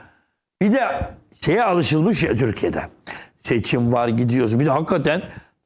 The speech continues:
gerçekten tam demokratik bir belediye seçimi de yapıldı. Ama güç dengesi değişmiyor. Melodi değişmiyor. Bak bunu anlamıyorsun. Melodi değişse şu kız tutuklanmaz.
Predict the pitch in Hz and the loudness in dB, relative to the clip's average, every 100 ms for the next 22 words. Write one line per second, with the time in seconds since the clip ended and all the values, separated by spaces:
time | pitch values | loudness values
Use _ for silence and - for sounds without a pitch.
0 | - 190 190 202 180 156 175 175 165 151 | -2 0 2 2 0 0 0 2 2 2
1 | 147 147 151 143 139 135 131 139 151 147 | 2 2 2 2 2 2 0 0 2 2
2 | - 92 92 127 - - _ _ _ _ | 0 0 0 -2 -4 -20 _ _ _ _
3 | _ - 120 175 247 123 82 - _ _ | _ -4 0 2 0 -2 -6 -14 _ _
4 | - 139 170 - - - 131 147 143 127 | 0 0 0 -4 -6 -2 0 2 2 2
5 | 123 107 135 147 127 - 113 85 76 - | 0 0 2 0 0 0 0 -2 -4 -6
6 | - - _ _ _ _ - 127 131 147 | -8 -20 _ _ _ _ -2 0 2 2
7 | 190 170 147 110 127 127 156 - 147 143 | 2 2 0 2 2 2 2 0 2 2
8 | 123 92 - - - - - 160 190 185 | 2 -2 -6 -18 -8 -8 -2 0 2 2
9 | 170 160 127 120 92 - - _ _ _ | 2 2 0 0 -2 -10 -20 _ _ _
10 | - 127 131 147 214 262 240 170 180 170 | -4 0 2 2 2 2 2 2 2 0
11 | - 294 180 214 202 165 185 160 131 90 | 2 2 2 2 0 0 0 0 0 -4
12 | - | -8